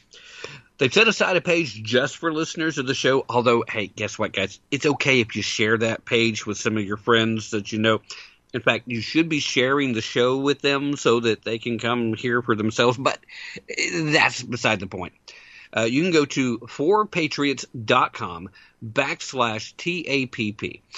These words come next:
It's gonna land you right smack dab in the middle of this week's deals and discounts, which is a great place for you,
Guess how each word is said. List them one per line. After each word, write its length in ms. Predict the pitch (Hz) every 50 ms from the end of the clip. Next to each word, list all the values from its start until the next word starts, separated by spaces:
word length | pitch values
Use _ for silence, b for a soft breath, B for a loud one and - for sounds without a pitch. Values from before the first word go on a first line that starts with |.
| B B B
It's 80 | -
gonna 180 | - 180 165 156
land 380 | 143 147 156 156 156 156 135 147
you 160 | 139 127 101
right 520 | 95 101 110 123 139 160 185 185 180 190 _ _ -
smack 600 | - - - 156 165 180 180 190 185 185 156 - _ 156
dab 340 | 156 160 156 156 156 143
in 80 | 143 135
the 80 | 135 131
middle 340 | 127 135 131 131 131 127
of 120 | 120 110 101
this 260 | 120 123 117 - -
week's 320 | 120 113 107 101 - -
deals 480 | 110 110 113 135 139 143 143 143 131 -
and 160 | 127 113 110 107
discounts, 680 | 110 107 - - - - 113 110 107 107 104 - - B B B B B 139 B
which 140 | _ 160 139
is 100 | 151 143
a 60 | 160
great 280 | 147 147 185 208 202 160
place 300 | - - 180 175 170 -
for 240 | - - 175 175 170
you, 220 | 170 165 160 -